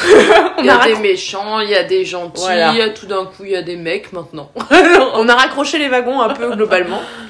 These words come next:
Speaker 1: Et en
Speaker 2: Voilà.
Speaker 1: plus, l'épisode commence, euh, in medias res, donc au milieu d'une aventure.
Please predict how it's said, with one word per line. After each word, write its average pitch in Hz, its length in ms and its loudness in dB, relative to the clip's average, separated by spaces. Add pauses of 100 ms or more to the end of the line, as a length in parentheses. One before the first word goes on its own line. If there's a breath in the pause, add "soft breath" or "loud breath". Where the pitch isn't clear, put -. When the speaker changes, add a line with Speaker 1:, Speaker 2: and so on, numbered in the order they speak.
Speaker 1:
Et 226 120 0
en 226 60 2
Speaker 2:
Voilà. 262 160 -4
Speaker 1:
plus, 370 120 -6
l'épisode 254 400 -6
commence, 247 440 -6
euh, 196 320 -6
in 214 60 -6
medias 220 420 -4
res, 226 220 -4
donc 196 180 -10
au 202 60 -4
milieu 208 280 -6
d'une 202 440 -6
aventure. 190 480 -6